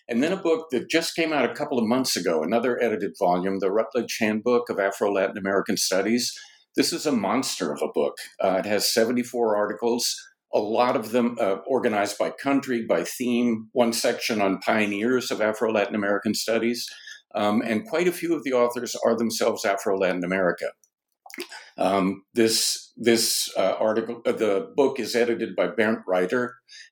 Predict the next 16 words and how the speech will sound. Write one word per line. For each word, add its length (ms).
and 480
John 420
Anton 480
Sanchez, 760
and 460
I, 380
I 100
do 180
recommend 500
it. 140
Now, 380
you 260
had, 440
you 180
had 160
asked, 500